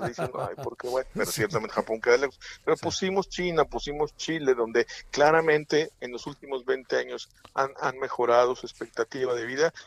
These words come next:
Speaker 1: y México creo que subió menos de medio año. Y
Speaker 2: Sí,
Speaker 1: tuvimos
Speaker 2: sí.
Speaker 1: dos años, los pasados,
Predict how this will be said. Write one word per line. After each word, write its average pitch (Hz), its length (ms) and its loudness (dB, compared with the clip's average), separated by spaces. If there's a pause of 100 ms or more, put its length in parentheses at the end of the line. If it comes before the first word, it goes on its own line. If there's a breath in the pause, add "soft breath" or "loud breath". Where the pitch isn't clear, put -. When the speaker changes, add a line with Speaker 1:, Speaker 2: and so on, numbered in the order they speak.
(340 loud breath)
Speaker 1:
y 127 80 -10
México - 640 -4 (220)
creo 131 160 -4
que - 140 -12
subió 123 500 -2
menos 120 380 -8
de 113 80 -10
medio 113 340 -4
año. - 180 -14 (180)
Y - 60 -14
Speaker 2:
Sí, - 40 -8
Speaker 1:
tuvimos 127 380 0
Speaker 2:
sí. - 20 -10
Speaker 1:
dos 139 200 2
años, 139 280 0
los 117 120 0
pasados, 120 600 0